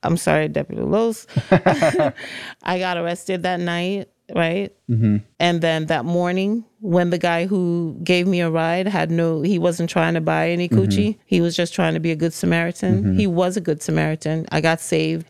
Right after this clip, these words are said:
Speaker 1: And then I just basically just started listening to what people told me and just doing what they told me to do. And I did that for the first five years clean.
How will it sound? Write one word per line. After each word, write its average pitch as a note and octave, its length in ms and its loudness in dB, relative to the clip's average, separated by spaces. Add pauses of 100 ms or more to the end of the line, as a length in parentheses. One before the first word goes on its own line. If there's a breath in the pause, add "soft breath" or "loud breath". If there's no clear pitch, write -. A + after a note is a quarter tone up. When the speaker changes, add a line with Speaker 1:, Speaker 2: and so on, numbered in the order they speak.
Speaker 1:
And E3+ 160 2
then E3+ 160 0
I F3+ 120 0
just - 600 -4 (140)
basically A#3+ 460 0
just C4+ 160 -2
started C4 300 0
listening A#3 320 0
to - 120 -2
what F#3 160 0
people G3 260 0
told F#3+ 280 2
me E3+ 260 -2
and E3+ 180 0
just E3+ 180 -4
doing F#3 320 4
what E3+ 120 -2
they E3+ 100 -2
told E3+ 220 -2
me E3+ 60 0
to E3+ 100 -2
do. F3 200 -2
And F3 120 0
I F#3 80 2
did G3 220 0
that G3 160 2
for F3+ 100 -2
the E3 80 -2
first E3+ 260 -2
five E3+ 200 -2
years E3+ 200 -2
clean. F3+ 300 -2